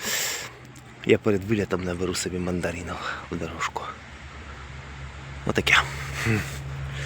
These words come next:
Ну, в остальному вже, в принципі, да. Місто було б класне, якби не хатина.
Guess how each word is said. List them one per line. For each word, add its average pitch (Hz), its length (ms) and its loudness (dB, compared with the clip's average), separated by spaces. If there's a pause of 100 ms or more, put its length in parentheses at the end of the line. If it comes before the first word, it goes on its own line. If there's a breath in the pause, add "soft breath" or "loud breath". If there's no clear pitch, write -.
(600 loud breath)
Ну, 269 60 10
в 254 60 12
остальному 165 400 10
вже, 127 80 8
в - 60 6
принципі, 117 320 4
да. 104 140 10
Місто 139 280 12
було 135 200 12
б 127 60 6
класне, 147 400 12
якби 107 260 10
не 120 80 12
хатина. 110 460 8